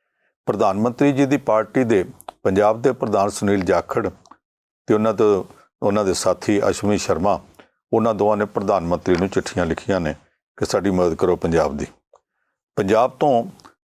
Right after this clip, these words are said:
ਜਿਹੜੇ ਕਾਂਗਰਸ ਦੇ ਵੱਡੇ ਲੀਡਰ ਨੇ ਤੇ ਰਾਜਸਥਾਨ ਦੇ ਵਿੱਚ ਕਾਂਗਰਸ ਦੇ ਇੰਚਾਰਜ ਆ ਸੁਖਜਿੰਦਰ ਸਿੰਘ ਸੁਖੀ ਰੰਧਾਵਾ, ਉਹਨਾਂ ਪ੍ਰਧਾਨ ਮੰਤਰੀ ਨੂੰ ਚਿੱਠੀ ਲਿਖੀ ਆ। ਸਾਬਕਾ ਮੁੱਖ ਮੰਤਰੀ ਚਰਨਜੀਤ ਸਿੰਘ ਚੰਨੀ ਨੇ ਪ੍ਰਧਾਨ ਮੰਤਰੀ ਨੂੰ ਚਿੱਠੀ ਲਿਖੀ ਹੈ ਕਿ ਨਰਿੰਦਰ ਮੋਦੀ ਜੀ, ਸਾਡੀ ਮਦਦ ਕਰੋ,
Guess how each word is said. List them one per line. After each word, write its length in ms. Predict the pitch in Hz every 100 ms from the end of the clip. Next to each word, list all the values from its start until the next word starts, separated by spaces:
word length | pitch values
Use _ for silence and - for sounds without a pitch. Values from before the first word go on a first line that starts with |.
| -
ਜਿਹੜੇ 200 | 104 117
ਕਾਂਗਰਸ 420 | - 104 110 107
ਦੇ 80 | 120
ਵੱਡੇ 280 | 98 85 120
ਲੀਡਰ 340 | 95 87 110
ਨੇ 180 | 113 101
ਤੇ 180 | - 95
ਰਾਜਸਥਾਨ 640 | 92 98 - - 101 101
ਦੇ 80 | 104
ਵਿੱਚ 320 | 95 131 82 - _ - _
ਕਾਂਗਰਸ 300 | 98 101 95
ਦੇ 100 | -
ਇੰਚਾਰਜ 440 | 101 - 90 95 101
ਆ 60 |
ਸੁਖਜਿੰਦਰ 480 | 90 - - 92 98
ਸਿੰਘ 300 | - 107 90 - _ _
ਸੁਖੀ 280 | - - 113
ਰੰਧਾਵਾ, 380 | 101 98 76 76 - - _ _ 135
ਉਹਨਾਂ 180 | 110
ਪ੍ਰਧਾਨ 360 | 107 98 98 87
ਮੰਤਰੀ 280 | 85 85 82
ਨੂੰ 140 | 87
ਚਿੱਠੀ 280 | - 90 -
ਲਿਖੀ 320 | 82 - 76
ਆ। 60 | 71 - _ _ _
ਸਾਬਕਾ 460 | - 104 101 - 127
ਮੁੱਖ 280 | 123 110 110
ਮੰਤਰੀ 280 | 113 127 123
ਚਰਨਜੀਤ 440 | - 104 104 104
ਸਿੰਘ 180 | - 117
ਚੰਨੀ 280 | - 92 98
ਨੇ 120 | 104
ਪ੍ਰਧਾਨ 400 | 98 98 98 85
ਮੰਤਰੀ 280 | 90 - 92
ਨੂੰ 120 | 90
ਚਿੱਠੀ 260 | 92 -
ਲਿਖੀ 360 | 98 85 - 101
ਹੈ 80 | 80 - _ _ _
ਕਿ 100 | 98
ਨਰਿੰਦਰ 380 | 92 92 90 98
ਮੋਦੀ 300 | 90 78 85
ਜੀ, 120 | 98
ਸਾਡੀ 280 | - 85 87
ਮਦਦ 240 | 85 85
ਕਰੋ, 320 | - 85 120